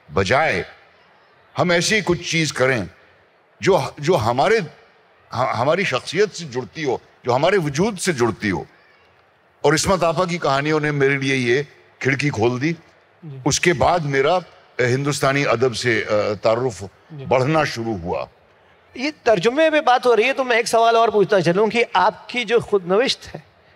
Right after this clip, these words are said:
Speaker 2: your memoirs, आपने, हालांकि वो, अ, उर्दू में जो छपी है वो, वो बिल्कुल ऐसा लगता है जैसे आपने ओरिजिनली उर्दू ही में लिखी हो, हालांकि पहले अंग्रेजी में आई थी वो।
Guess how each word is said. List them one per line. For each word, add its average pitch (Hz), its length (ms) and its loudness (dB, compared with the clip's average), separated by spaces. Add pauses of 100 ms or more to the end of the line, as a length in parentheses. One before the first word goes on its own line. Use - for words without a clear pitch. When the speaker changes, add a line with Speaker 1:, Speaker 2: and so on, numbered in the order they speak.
(140)
Speaker 2:
your 180 400 6
memoirs, 175 480 2 (600)
आपने, 226 680 2
हालांकि 226 500 2
वो, 226 380 -2
अ, 175 500 4 (100)
उर्दू 233 360 4
में 349 120 4
जो 247 540 4
छपी 240 340 2
है 170 180 4
वो, 151 280 2 (300)
वो - 60 -6
बिल्कुल 233 320 2
ऐसा 277 180 4
लगता 240 280 2
है 285 60 4
जैसे 277 240 2
आपने 262 280 2
ओरिजिनली 254 380 0
उर्दू 240 320 0
ही 254 100 2
में 247 120 4
लिखी 185 240 -2
हो, 226 100 6
हालांकि 226 300 2
पहले 226 280 2
अंग्रेजी 233 360 2
में 269 100 2
आई 151 180 0
थी 143 220 -10
वो। 123 180 -16